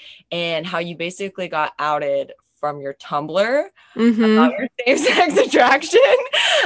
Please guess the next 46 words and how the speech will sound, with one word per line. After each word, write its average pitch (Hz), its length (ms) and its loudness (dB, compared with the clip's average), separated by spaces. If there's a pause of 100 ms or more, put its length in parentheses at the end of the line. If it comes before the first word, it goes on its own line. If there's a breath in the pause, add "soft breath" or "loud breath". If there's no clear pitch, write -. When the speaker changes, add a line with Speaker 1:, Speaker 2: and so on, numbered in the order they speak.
Speaker 1:
And 254 140 2
I 320 120 4
was, 349 100 2
like, 294 260 4
laughing, 226 680 4
but 330 100 4
I 240 60 6
was 233 120 0
like, 202 260 -2
"Dang, 233 600 2
I 202 140 2
can't 233 200 -2
even 240 220 -2
imagine, 180 540 -2
like, 165 360 -4
the 170 200 -6
stress 165 500 -6
of 160 140 -4
that." 151 240 -6
So 185 140 0
could 185 200 -10
you 214 100 -10
just, 247 160 -12
like, 226 200 -4
tell 165 220 -2
that 165 200 -4
story 160 220 -8
for 160 120 -16
maybe 151 240 -12
people 156 300 -16
who 156 160 -14
haven't, 151 260 -12
like, 139 180 -14
heard 220 280 -10
it 220 300 -4
and 160 80 -16
just, 160 140 -16
like, 151 100 -6
what 214 80 0
Speaker 2:
Yeah. 196 280 -2
Speaker 1:
that's - 160 -16
like - 120 -14 (260)
for 151 60 -10
you? - 720 -20 (320 loud breath)
Speaker 2:
Yeah. 233 240 4
So, 233 720 2